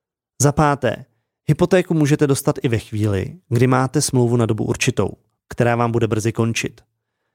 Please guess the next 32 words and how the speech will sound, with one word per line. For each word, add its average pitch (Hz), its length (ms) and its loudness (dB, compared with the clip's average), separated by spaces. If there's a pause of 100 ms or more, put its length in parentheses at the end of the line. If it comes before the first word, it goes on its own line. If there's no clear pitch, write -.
(300)
Jen 139 140 4
je 170 60 2
potřeba 143 420 0
získat 135 380 -2
předem 127 360 0
prodloužení 123 500 0
smlouvy 107 560 -2
či - 140 -4
příslib - 480 -2
prodloužení 101 580 -2
smlouvy. 110 440 -6 (760)
V - 20 -10
opačném 160 440 0
případě 127 380 0
je 123 60 2
potřeba 120 320 0
počkat, 143 460 -2
až 120 100 -2
bude 110 180 0
smlouva 101 340 -2
prodloužena. 101 600 -2 (920)
Za 120 80 4
šesté, - 420 0 (640)
buďte 131 240 2
připraveni 170 480 2
na 110 100 -2
to, 95 200 -6 (840)
že 127 120 2
odhad 147 260 2
budoucí 139 400 0
ceny 147 220 0
nemovitosti 113 720 -4